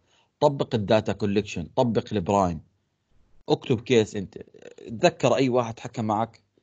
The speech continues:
باي شغله او سالك بشغله مهمه، مثلا عنده كرونيك ديسيز،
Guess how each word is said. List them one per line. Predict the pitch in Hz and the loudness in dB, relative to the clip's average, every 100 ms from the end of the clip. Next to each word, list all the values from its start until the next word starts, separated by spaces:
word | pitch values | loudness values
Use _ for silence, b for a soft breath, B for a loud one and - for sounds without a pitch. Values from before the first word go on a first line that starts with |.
| - | -14
باي | 90 104 123 113 | -6 0 2 2
شغله | - 107 98 | 0 0 0
او | 90 | -2
سالك | 92 110 104 - - - | 0 0 0 -4 -14 -6
بشغله | 113 104 98 | -2 0 0
مهمه، | 95 98 87 | -2 -4 -6
مثلا | 87 - 98 | -6 -2 -2
عنده | 98 104 | 0 -2
كرونيك | - 101 98 90 | 0 0 0 -2
ديسيز، | 90 - 87 - | -4 -4 -4 -6